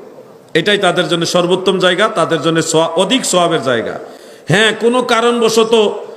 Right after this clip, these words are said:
যেমন হাজী সাহেব যারা আছেন, মহিলা হাজী যারা আছেন, তারা মক্কার হেরেম শরীফে তাওয়াফ করতে গেছেন, এমত অবস্থায় নামাজের সময় হয়ে গেছে, তখন মহিলাদের আলাদা জায়গা আছে নামাজের,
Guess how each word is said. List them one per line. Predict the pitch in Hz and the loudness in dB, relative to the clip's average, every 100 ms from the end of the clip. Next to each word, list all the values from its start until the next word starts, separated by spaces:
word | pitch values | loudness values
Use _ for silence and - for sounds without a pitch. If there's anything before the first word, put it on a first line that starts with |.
| - | -6
যেমন | 151 202 202 | -2 0 0
হাজী | 143 165 185 226 | 0 -2 0 0
সাহেব | 220 190 208 151 | 0 2 0 0
যারা | 190 190 | 2 4
আছেন, | 180 - 165 113 - - - | 2 2 -2 -4 -14 -20 -6
মহিলা | 185 190 220 208 | 2 4 4 2
হাজী | 190 190 214 | 2 0 0
যারা | 185 180 | 2 2
আছেন, | 170 170 147 - - - - - | 2 -2 -2 -8 -16 -20 -20 -6
তারা | - 190 196 180 - - - - - - - - _ _ _ _ | 0 2 2 2 0 -8 -14 -20 -20 -20 -20 -20 _ _ _ _
মক্কার | 151 214 - 226 | 0 0 0 0
হেরেম | 185 208 214 | 2 0 0
শরীফে | 214 196 208 | 0 2 0
তাওয়াফ | 202 196 202 202 | 2 2 2 0
করতে | 190 196 185 | -2 0 0
গেছেন, | 160 - 120 101 - _ - | 0 -2 -6 -8 -16 _ -4
এমত | 196 226 | 0 0
অবস্থায় | 220 202 202 202 | 0 0 0 2
নামাজের | 190 202 196 196 185 | 2 2 2 2 0
সময় | 190 190 202 185 | -2 -2 0 2
হয়ে | 185 | 2
গেছে, | 180 170 | 0 0
তখন | 196 202 | 0 0
মহিলাদের | 196 185 214 202 180 196 | 2 2 2 0 -2 -2
আলাদা | 185 190 196 | 0 2 2
জায়গা | 180 196 196 | 2 2 0
আছে | 170 180 | 0 -2
নামাজের, | 165 139 107 | 0 0 -2